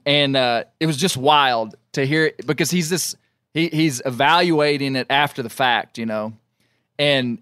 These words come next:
he credits this very vivid encounter with this, you know, person from his past that said, "Don't go that way." And he went back, and long story short, he, uh,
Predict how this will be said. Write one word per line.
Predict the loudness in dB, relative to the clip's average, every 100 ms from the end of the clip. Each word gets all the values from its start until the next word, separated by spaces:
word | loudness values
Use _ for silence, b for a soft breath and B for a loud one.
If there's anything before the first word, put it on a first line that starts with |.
| -8
he | -2 -2
credits | -2 -6 -2 2 2 0 -2 -6 -10 -10 _ _ _ _ _ _ -18
this | -6 0 2 2 -4
very | 0 2 4 2 2 0 -4 _ _ _ _ _ _ _
vivid | -16 -2 2 4 2 2 -2 -6
encounter | -8 -6 -2 2 2 0 -4 -8 -16 _ _ _ _
with | -10 -4
this, | -4 -4 -6 -12 -20 _ _ -8
you | -6
know, | -6 -12 _ _ _ _ -2
person | 0 0 -4 -6
from | -4
his | -4 -6
past | -2 0 2 0 -2 -12 -8
that | -6 -4
said, | -4 -4 -2
"Don't | -2 0
go | 0 0
that | 0 -2
way." | -2 -4 -6 _ _
And | -4
he | 0
went | 0 2
back, | 2 2 -4
and | -2
long | 2 2
story | 0 -2 -2
short, | -2 -2 -2 _ _ _ _ _ _ _ _ _
he, | -2 2 2
uh, | 2 0